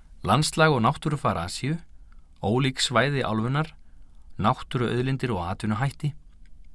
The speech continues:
ólíkan efnahag og ódýrt vinnuafl, Indlandsskaga og Kína,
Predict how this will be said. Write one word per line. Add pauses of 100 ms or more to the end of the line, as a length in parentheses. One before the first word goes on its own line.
(140)
ólíkan
efnahag
og
ódýrt
vinnuafl, (720)
Indlandsskaga
og
Kína,